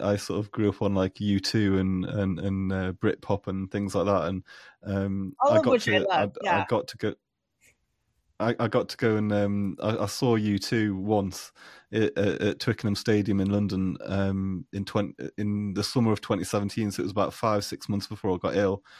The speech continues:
Speaker 1: and I'm just, like, really glad I got to do it. It was, like, you know, one of their sort of huge, huge events kind of thing, and, and they did the, um, um, the Joshua Tree album. It was like they were kind of going back to that again,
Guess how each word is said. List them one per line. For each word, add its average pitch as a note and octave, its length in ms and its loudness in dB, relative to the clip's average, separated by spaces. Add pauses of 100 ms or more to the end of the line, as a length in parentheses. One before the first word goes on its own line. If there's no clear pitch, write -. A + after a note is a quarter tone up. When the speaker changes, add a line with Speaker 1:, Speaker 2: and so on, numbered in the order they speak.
(280)
Speaker 1:
and A2 120 -2
I'm A2 100 0
just, A2+ 160 -6
like, G#2+ 180 2
really G#2+ 300 -2
glad A2+ 320 0
I F#2+ 60 -2
got G2 180 -6
to G2 80 -12
do A2+ 160 0
it. F#2+ 220 0
It F2+ 80 -2
was, G2+ 120 -4
like, G#2 160 0
you G#2+ 120 -4
know, G2+ 120 -2
one G#2 140 -4
of G#2 60 -6
their G2+ 180 -2
sort - 240 -12
of - 60 -14
huge, G#2 520 -2 (380)
huge A2 380 0
events G2 360 0
kind G#2 160 -2
of G2 80 -4
thing, G2+ 140 0
and, G2 80 0
and G2+ 260 0
they G2+ 120 4
did F#2+ 240 0
the, G2 260 2
um, F#2+ 340 0 (220)
um, G2 560 0 (400)
the G#2 80 -6
Joshua G#2 400 -2
Tree G2+ 240 -4
album. F#2+ 360 -2
It D#2 80 -6
was G2 120 -6
like F#2+ 160 2
they G2 80 0
were F#2+ 60 0
kind G2 200 -6
of F#2 80 -10 (220)
going G2 240 -4
back F#2 240 -4
to - 120 -20
that G2+ 160 -2
again, F#2+ 280 -6